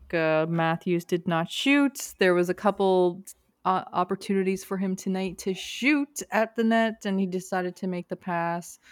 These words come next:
Um, this specifically gets broken up. He's, Matthews is trying to find Timmins, but it goes the other way. Jimmy V C breakaways, top shelf. Matthews can't keep up with him. Why are you not keeping up with Jimmy Vanilli? Like, what the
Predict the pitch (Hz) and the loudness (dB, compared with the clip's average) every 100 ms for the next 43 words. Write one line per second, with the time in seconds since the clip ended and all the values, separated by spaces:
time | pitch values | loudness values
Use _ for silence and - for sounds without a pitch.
0 | - - - 170 165 160 160 160 - 175 | -20 -20 -6 -2 -2 -2 -4 -6 -10 -4
1 | 175 175 - 170 - 170 175 180 165 160 | -2 -2 -4 -8 -6 -8 -8 -6 -4 -4
2 | 156 151 156 - - _ 170 170 185 185 | -6 -8 -8 -14 -20 _ -4 0 0 -2
3 | 165 160 160 - - 170 - _ 196 196 | -4 -4 -6 -8 -14 -14 -16 _ 0 0
4 | 196 190 165 - - 170 175 175 - 151 | 0 -4 -8 -10 -8 -2 -2 -2 -4 -6
5 | 151 - - 175 175 170 165 - 147 - | -6 -12 -4 -2 -2 -4 -6 -10 -14 -10
6 | 156 170 151 127 156 156 170 175 170 165 | -8 -8 -8 -8 -8 -4 -2 0 0 -2
7 | 175 170 165 160 165 175 - 170 165 _ | -6 -6 -6 -8 -8 -8 -8 -10 -12 _
8 | 170 180 185 180 180 180 175 - - 196 | -6 -6 -4 -2 0 0 -4 -14 -6 -6
9 | 190 - - 180 190 185 180 175 196 214 | -6 -14 -6 -4 -4 -4 -4 -4 -4 -4
10 | 202 - 180 156 - 156 - 185 240 233 | -6 -6 -6 -6 -10 -14 -8 -4 -2 0
11 | 233 220 202 208 214 202 160 170 220 226 | 0 0 2 2 2 0 4 6 8 6
12 | 220 214 208 185 170 - 180 160 151 165 | 4 2 2 0 -2 -4 -6 -2 -2 -2
13 | 170 170 - 151 160 160 156 151 147 160 | -2 -4 -4 -4 -2 -6 -4 -6 -2 0
14 | 160 165 165 147 143 165 - - | 0 0 0 -2 0 -4 -4 -6